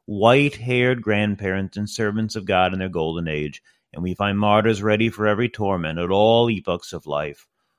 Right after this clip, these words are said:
What is important is to be ready and to desire the most important day of our life, that of our death." End quote.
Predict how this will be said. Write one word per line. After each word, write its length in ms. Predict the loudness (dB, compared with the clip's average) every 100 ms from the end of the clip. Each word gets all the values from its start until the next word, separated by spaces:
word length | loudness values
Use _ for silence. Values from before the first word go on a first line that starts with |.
| _
What 200 | -2 0
is 140 | 0 0
important 600 | -2 2 2 2 -4 -6
is 140 | -8
to 120 | -8 -8
be 140 | -2
ready 460 | 0 0 0 -8 -14
and 100 | -20
to 120 | -16 -10
desire 460 | -6 -2 0 0
the 100 | -2
most 260 | -4 -6 -8
important 560 | -14 -10 -10 -8 -8
day 200 | -4 -2
of 160 | -2 0
our 120 | 0
life, 400 | 0 0 -2 -8 _ _ _ -8
that 340 | -4 -4 -6 _ -10
of 100 | -6
our 180 | -4
death." 460 | -4 -8 -10 _ _ _ _ _ -18
End 180 | -18 -18
quote. 340 | -18 -18 _